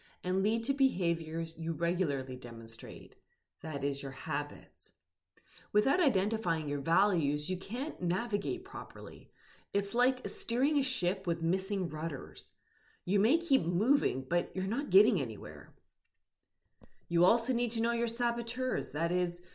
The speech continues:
your limiting beliefs or your fear patterns. Without recognizing how you naturally react when you feel fear, you can't find constructive ways to respond appropriately.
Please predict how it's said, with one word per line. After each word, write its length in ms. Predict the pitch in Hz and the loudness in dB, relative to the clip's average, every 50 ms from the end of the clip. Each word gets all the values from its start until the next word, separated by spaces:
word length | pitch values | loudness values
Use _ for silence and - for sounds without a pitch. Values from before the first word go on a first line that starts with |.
| - _ - | -14 _ 2
your 160 | 180 190 180 | 4 6 6
limiting 580 | 170 165 170 180 202 208 214 208 226 220 208 | 6 6 6 6 8 6 6 4 4 0 0
beliefs 500 | 190 202 190 190 226 240 214 175 - - | 2 2 2 2 2 0 -2 -2 -2 -2
or 80 | 160 160 | -2 -2
your 200 | 165 165 180 180 | -2 0 -2 -4
fear 340 | 175 - - 202 240 285 294 | -4 -4 -4 -2 -2 -2 -2
patterns. 760 | 285 - - 131 110 107 98 90 90 85 98 101 - - - _ _ _ _ _ _ _ _ _ _ | -4 -6 -6 -6 -6 -6 -8 -10 -12 -12 -12 -12 -14 -14 -16 _ _ _ _ _ _ _ _ _ _
Without 400 | - 185 185 190 262 381 370 185 | 0 2 2 4 4 2 2 2
recognizing 800 | 180 180 214 214 285 226 180 160 143 135 139 151 - 151 151 147 | 2 2 2 2 0 -2 0 0 0 0 -2 -2 -4 -4 -6 -6
how 180 | - - 170 160 | -6 -6 -4 -4
you 320 | 151 143 147 190 220 226 | -4 -4 -2 -2 0 0
naturally 540 | 220 196 185 180 196 190 - 214 208 220 220 | 0 2 2 0 0 -2 -4 -6 -4 -4 -4
react 580 | 208 220 220 180 147 131 123 135 139 - - | -2 -2 -2 0 2 2 2 0 -2 -4 -8
when 160 | - 139 139 143 | -6 -6 -4 -2
you 140 | 156 180 | -2 -2
feel 240 | 175 - - 202 180 | -2 -2 -2 -2 -2
fear, 640 | - - - - 208 220 208 139 123 127 131 - - - _ _ _ - - - - | -4 -6 -6 -4 -4 -2 -2 -2 -2 -4 -6 -10 -14 -20 _ _ _ -20 -20 -10 -4
you 160 | 175 208 202 | -2 -2 -2
can't 320 | - - 214 269 311 311 - | -2 -2 -4 -4 -4 -4 -4
find 420 | - - 208 233 240 208 185 185 | -2 0 2 2 2 2 0 0
constructive 580 | - 175 170 - - 202 202 202 - 208 180 156 | -2 -4 -4 -2 -2 -2 -2 -2 -2 -2 0 0
ways 300 | 175 202 226 226 214 - | 2 2 0 0 -2 -4
to 80 | - 160 | -4 -6
respond 420 | 156 156 - - 175 180 175 170 | -6 -6 -8 -6 -4 -2 -2 -2
appropriately. 920 | 170 170 - 208 214 262 - - 254 185 127 95 - - 117 101 98 113 | -4 -4 -4 -6 -6 -6 -4 -4 -4 -4 -4 -6 -8 -10 -12 -12 -12 -14